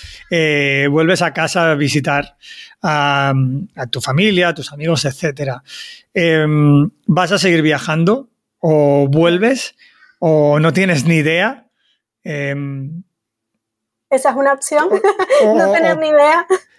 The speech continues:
Speaker 1: No tener ni idea, bueno, dicho de otra, de otra forma, ¿volvería, te quedarías en tu casa, volverías a casa?
Speaker 2: Quiero volver a casa,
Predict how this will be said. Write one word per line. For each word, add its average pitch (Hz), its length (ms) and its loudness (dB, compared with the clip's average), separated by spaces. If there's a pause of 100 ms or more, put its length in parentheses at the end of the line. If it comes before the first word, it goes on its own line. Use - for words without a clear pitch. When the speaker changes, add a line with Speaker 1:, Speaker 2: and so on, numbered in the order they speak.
(140)
Speaker 1:
No 190 180 2
tener 202 240 2
ni 185 80 2
idea, 208 280 4
bueno, 180 360 0
dicho 180 300 0
de 208 80 6
otra, 170 460 2
de 160 100 0
otra 170 180 2
forma, 147 440 -2 (600)
¿volvería, 165 760 2
te 175 80 -2
quedarías 156 340 2
en 180 80 0
tu 156 80 -4
casa, 156 260 0
volverías 151 680 0 (340)
a 156 200 -2
casa? 156 500 -4 (1600)
Speaker 2:
Quiero 277 240 2
volver 262 280 4
a 262 100 0
casa, 254 320 -2